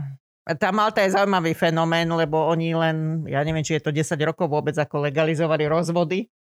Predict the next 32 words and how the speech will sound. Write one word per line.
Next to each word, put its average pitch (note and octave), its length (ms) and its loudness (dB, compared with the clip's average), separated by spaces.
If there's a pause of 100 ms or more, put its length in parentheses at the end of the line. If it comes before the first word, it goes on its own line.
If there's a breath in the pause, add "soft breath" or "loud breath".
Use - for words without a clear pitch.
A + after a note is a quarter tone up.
(140)
A D3 160 -2
v - 80 -10
súčasnosti E3 880 -2
už, D#3+ 240 -4
už D#3 220 -4 (340)
majú D#3 400 0
najpokrkovejší D#3 1040 -4
zákon, D3+ 400 0
čo D#3 80 -8
sa D3+ 160 -6
týka D3 320 -8
transrodových, D#3 1040 -2
transgender D#3+ 640 -2
ľudí, D#3+ 480 -2 (400 soft breath)
ale D#3 240 2
s C#3 80 -2
interrupciami D#3 800 0
sa D3 160 -2
nedá C#3+ 320 0
pohnúť. C#3+ 400 -2
Čiže D3 320 -6
je D#3+ 80 2
to, E3 160 2 (960)
je G3+ 160 2
to, G#3 120 0 (120)
e, F3+ 240 6
v E3 80 2
mnohých A3+ 320 0
krajinách G3+ 480 2
taká F#3+ 320 0
téma, G3 480 4
ktorá, F3+ 480 2